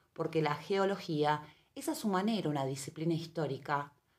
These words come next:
mas deja al físico perfectamente impávido. En cambio,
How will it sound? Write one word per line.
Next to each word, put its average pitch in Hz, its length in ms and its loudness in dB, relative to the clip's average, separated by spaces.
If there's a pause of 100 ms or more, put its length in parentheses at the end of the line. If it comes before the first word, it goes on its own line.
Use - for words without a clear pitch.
(120)
mas 175 400 2
deja 180 320 0
al 156 160 6
físico 180 600 0
perfectamente 175 920 0
impávido. 131 800 0 (880)
En 151 140 -2
cambio, 170 540 4